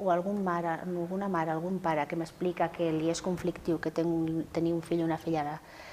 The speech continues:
homosexual, jo me presento com a, com a homosexual. La gent diu, «Oh, es que son cosas muy íntimas tuyas». Digo, «Coño, también es íntimo la foto de tu hijo, la tienes ahí colgada». No? A veure què, què idea té la gent de la intimitat. I jo normalment me presento com a lesbiana i no he tingut, evidentment, no he tingut cap,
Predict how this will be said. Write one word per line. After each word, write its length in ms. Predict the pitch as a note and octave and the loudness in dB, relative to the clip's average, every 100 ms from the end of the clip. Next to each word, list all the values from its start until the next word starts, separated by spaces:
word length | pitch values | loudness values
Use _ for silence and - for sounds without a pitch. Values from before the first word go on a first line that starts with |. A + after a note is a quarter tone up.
| - - - - | -16 -18 -14 -2
homosexual, 580 | F3+ F3 F3+ - A#3+ A3+ | 0 2 0 6 6 8
jo 100 | A#3 | 8
me 100 | B3 | 8
presento 400 | G3 E3 D3+ D3 | 6 2 -4 -2
com 160 | C3+ | 0
a, 220 | C#3 C3+ C3 | 2 2 0
com 120 | D#3+ | -2
a 40 | D3 | -2
homosexual. 600 | C#3 - - - C#3 D3 - - - | -2 -4 -8 -6 -6 -8 -14 -10 -2
La 80 | F3+ | 0
gent 140 | F3 | 2
diu, 100 | D#3+ | 2
«Oh, 100 | F3 | 4
es 120 | A#3+ | 2
que 80 | - | 0
son 160 | A3+ A3 | -4 0
cosas 240 | A3 B3 | 2 2
muy 180 | A#3 F#3+ | 2 2
íntimas 400 | G3+ G#3 G#3 - | 0 0 -2 -2
tuyas». 240 | G3+ A3 E3+ | 0 2 2
Digo, 120 | C#3+ | 0
«Coño, 260 | D3 G3 G3 | -4 -2 0
también 280 | E3 D#3+ F#3+ | 2 2 2
es 120 | - | 0
íntimo 300 | F3+ F3 E3+ | -4 -2 0
la 80 | E3 | 0
foto 200 | F3 E3+ | 0 2
de 100 | D#3+ | 4
tu 100 | D#3+ | 4
hijo, 200 | D3 G3+ | 4 4
la 100 | A3 | 4
tienes 220 | A3 F#3 | 2 2
ahí 120 | E3+ | -2
colgada». 360 | C3+ C3+ F3+ - - - - - - - - - - | -2 2 2 0 -8 -20 -20 -18 -14 -12 -12 -14 -6
No? 160 | - B3 | 4 6
A 40 | |
veure 140 | F#3 D#3 | 6 4
què, 120 | F3 | 2
què 80 | F3 | 6
idea 160 | E3 E3+ | 6 6
té 100 | F3+ | 4
la 100 | F3 | 4
gent 120 | F3 | 4
de 40 | E3 | 2
la 60 | |
intimitat. 480 | D#3+ E3 E3 D#3+ F#3+ | 2 2 2 2 2
I 60 | A3 | 4
jo 80 | C#4 | 4
normalment 320 | D4+ D4 C#4+ | 6 6 6
me 40 | |
presento 320 | C#4+ A3 G#3+ | 4 2 2
com 120 | B3 G#3 | 4 4
a 40 | |
lesbiana 380 | D#3 D3 D#3+ D#3 | 4 4 4 4
i 60 | |
no 40 | D#3+ | 2
he 40 | |
tingut, 240 | E3+ D#3+ D#3+ - - - G2 | 2 0 -2 -10 -12 -10 -4
evidentment, 580 | G3 E3+ E3+ E3+ E3 E3 | 0 2 2 2 2 2
no 60 | E3 | 0
he 80 | E3 | -2
tingut 200 | E3 | -4
cap, 140 | D#3+ | -4